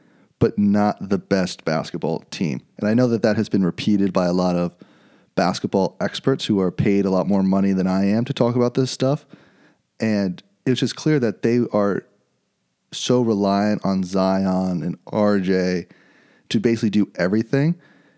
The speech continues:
that they just didn't have that much depth the way that a lot of other really good March Madness teams do.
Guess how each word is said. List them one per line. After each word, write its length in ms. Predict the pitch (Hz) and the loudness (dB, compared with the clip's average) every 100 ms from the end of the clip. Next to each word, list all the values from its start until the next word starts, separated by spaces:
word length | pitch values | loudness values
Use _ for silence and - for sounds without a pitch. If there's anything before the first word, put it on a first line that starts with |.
| _ - | _ -6
that 640 | 104 104 101 92 - _ _ _ _ _ _ _ _ _ - | -2 0 0 -2 -6 _ _ _ _ _ _ _ _ _ -6
they 180 | 104 120 | 0 2
just 140 | 117 | 2
didn't 140 | 123 | 0
have 100 | 123 | 2
that 60 | 110 | 2
much 280 | 101 - - | 2 0 -2
depth 420 | 120 139 - - | 0 0 -2 -2
the 80 | 107 | 2
way 140 | 101 | 4
that 200 | 101 98 - | 2 0 2
a 80 | |
lot 240 | 95 95 98 | 2 2 2
of 100 | 90 | 0
other 260 | 90 90 92 | 0 2 2
really 380 | 90 90 90 87 | 2 2 2 0
good 400 | 90 95 90 - _ _ | 0 2 2 -2 _ _
March 500 | 101 98 95 - - - 104 | 2 4 2 0 -6 -6 0
Madness 680 | 101 98 92 92 92 - - | 2 2 2 2 0 -2 -6
teams 720 | - 104 98 92 92 - - _ _ - | 0 2 4 2 -2 -6 -16 _ _ -2
do. 280 | 127 135 | 2 2